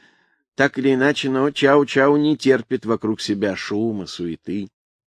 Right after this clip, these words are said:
Он смел, даже, можно сказать, бесстрашен, но не агрессивен. Трудно поддаётся дрессировке. Его вряд ли заставишь выполнять команды, если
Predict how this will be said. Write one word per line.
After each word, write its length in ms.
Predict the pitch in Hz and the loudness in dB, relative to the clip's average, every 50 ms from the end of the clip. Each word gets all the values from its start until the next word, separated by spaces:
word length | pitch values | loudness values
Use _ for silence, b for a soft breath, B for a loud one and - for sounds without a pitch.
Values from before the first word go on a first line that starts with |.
| _ _ _ _ _ - | _ _ _ _ _ 0
Он 160 | 120 147 156 | 2 2 2
смел, 640 | 143 - 175 175 160 147 131 117 110 113 123 131 - _ _ _ _ _ _ _ _ _ _ _ _ _ | 2 2 4 6 8 8 8 8 6 2 0 -2 -8 _ _ _ _ _ _ _ _ _ _ _ _ _
даже, 300 | 107 120 135 143 156 202 | 0 2 2 4 4 2
можно 260 | 190 170 165 165 185 | 4 2 2 2 0
сказать, 360 | 196 - - 170 160 175 185 170 | -4 -2 0 2 2 2 0 0
бесстрашен, 960 | 147 160 208 196 - - - - 156 147 139 123 110 - - 131 139 135 139 | 0 2 2 2 2 0 -2 0 2 4 4 2 2 0 0 2 4 6 6
но 160 | 147 175 214 | 8 6 6
не 240 | 226 208 190 180 175 | 4 2 2 0 2
агрессивен. 1160 | 175 180 185 170 180 180 185 180 - - - - - 110 98 80 71 71 73 65 60 53 50 B B B B B B B B B B B _ | 2 0 0 0 -2 -2 -2 -4 -4 -6 -8 -6 -6 -6 -6 -6 -6 -10 -14 -16 -16 -20 -20 B B B B B B B B B B B _
Трудно 360 | - 185 247 254 196 208 202 | 4 4 4 4 4 2 0
поддаётся 680 | - - 180 156 135 123 151 170 196 196 - - 175 | 2 2 -2 0 4 4 6 6 6 4 2 -2 -6
дрессировке. 960 | 160 151 170 170 175 - - 175 170 156 135 117 98 - - _ - - - - _ _ _ _ _ _ _ _ _ _ _ _ _ _ | -6 -4 -4 -2 -2 -2 0 2 4 6 6 6 4 2 -4 _ -20 -20 -20 -20 _ _ _ _ _ _ _ _ _ _ _ _ _ _
Его 280 | - 117 143 160 175 170 | 2 4 6 8 8 8
вряд 320 | 160 175 202 175 165 - | 8 8 6 6 4 2
ли 220 | 139 135 127 117 95 | 2 2 4 4 2
заставишь 640 | 71 117 139 143 - - 139 135 131 123 110 - 123 | 2 2 2 2 4 4 4 6 6 4 4 4 2
выполнять 500 | 135 123 - 143 143 143 135 120 - - | 2 2 4 4 4 4 2 0 0 2
команды, 480 | - 139 147 151 156 147 127 113 107 | 2 4 4 6 6 4 4 2 2
если 440 | 117 113 113 107 - 117 113 104 B | 2 2 2 0 0 0 -2 -2 B